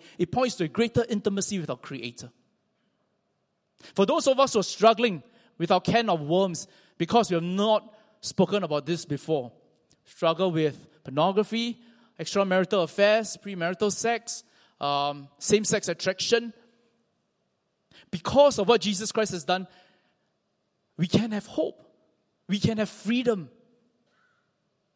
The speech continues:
That your can of worms can become a can of rainbows. Everything can be reset. You say, "Oh, but it's happened so many years ago. I'm so old, I don't need this now." Yeah, but we still can have forgiveness,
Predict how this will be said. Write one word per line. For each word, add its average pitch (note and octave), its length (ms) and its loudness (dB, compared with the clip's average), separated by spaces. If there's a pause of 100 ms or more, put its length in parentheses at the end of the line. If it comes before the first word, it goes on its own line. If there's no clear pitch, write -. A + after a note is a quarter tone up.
(580)
That G3 120 4
your G3 100 0
can C#4 260 6
of F3+ 160 -4
worms A#3 300 6
can F#3+ 120 -4
become G3 320 -2
a F3 40 -6
can G3+ 260 -2
of D3 180 -4
rainbows. E3+ 720 -2 (1000)
Everything B3 440 0
can G#3+ 140 4
be G3 180 -2 (260)
reset. F#3+ 640 0 (560)
You F3+ 100 -4
say, - 120 0
"Oh, B3+ 140 2
but G#3 160 2
it's - 80 -4
happened A#3 280 2
so C4 80 -2
many A3 220 -2
years A3 200 4
ago. F3+ 160 2
I'm F3+ 100 4
so A3+ 120 -2
old, A3 200 4
I F3+ 80 2
don't G3 160 2
need G#3+ 120 -6
this G3+ 220 -6
now." F#3+ 140 0
Yeah, G#3+ 180 0 (240)
but G3 160 4
we G3+ 100 0
still - 220 -4
can G#3+ 160 0
have F3+ 200 -2
forgiveness, G3+ 720 -2